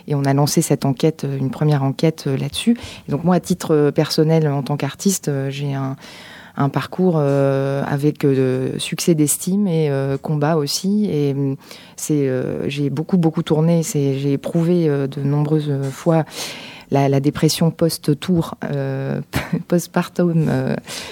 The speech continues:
aussi. Enfin, c'était, euh, assez violent et, euh, très éprouvant, surtout que j'étais pas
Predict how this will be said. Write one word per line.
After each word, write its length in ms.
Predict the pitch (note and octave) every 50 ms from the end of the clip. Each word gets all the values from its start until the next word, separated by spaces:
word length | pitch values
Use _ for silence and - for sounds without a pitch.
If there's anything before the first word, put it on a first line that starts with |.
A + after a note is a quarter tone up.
| - - -
aussi. 380 | E3+ E3+ - - F#3+ F3+ D#3+ D3+
Enfin, 180 | - - D3+ C#3+
c'était, 480 | - - D#3+ - - - F3 E3 D#3+ D3+
euh, 180 | D3 C#3+ C#3+ -
assez 260 | - E3+ - - A3+
violent 560 | F#3 E3+ E3 D#3 D#3+ F3 G3 G#3+ A3 A3 - -
et, 240 | - D#3+ D#3 D3+ D3
euh, 80 | C#3+
très 320 | - - - - F#3+ E3+ E3+
éprouvant, 640 | D#3 - - - D#3 D#3+ F3 F#3 F#3+ G3+ G#3 G#3+
surtout 380 | G#3 - - D#3 - - - E3+
que 180 | - - D3+ D3+
j'étais 260 | D3+ D3 - - C3+
pas 280 | - D#3+ D#3+ D#3+ C#3+